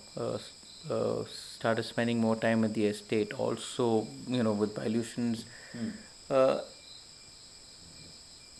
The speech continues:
Speaker 1: coming up, you know, I think, uh, we moved to the estate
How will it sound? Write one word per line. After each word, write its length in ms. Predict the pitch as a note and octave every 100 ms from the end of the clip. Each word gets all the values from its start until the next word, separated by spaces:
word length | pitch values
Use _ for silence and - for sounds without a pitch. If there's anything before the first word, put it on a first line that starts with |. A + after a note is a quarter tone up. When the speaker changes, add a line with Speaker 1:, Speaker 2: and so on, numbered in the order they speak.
| -
Speaker 1:
coming 380 | D3+ D3+ D3+ D3+
up, 320 | D3+ D3 -
you 140 | D3+ C#3
know, 280 | C3+ C3+ - F#2
I 160 | B2+
think, 680 | B2 - C#3+ C#3+ C#3+ C3+ -
uh, 360 | B2 A#2+ A2+ A2+ - - - - - - - - - - - - - - - - - - D3
we 180 | D3+
moved 460 | D3+ C#3+ D#3+ F3 -
to 60 | D#3+
the 180 | D3 B2
estate 720 | A#2+ - - D3+ D3+ -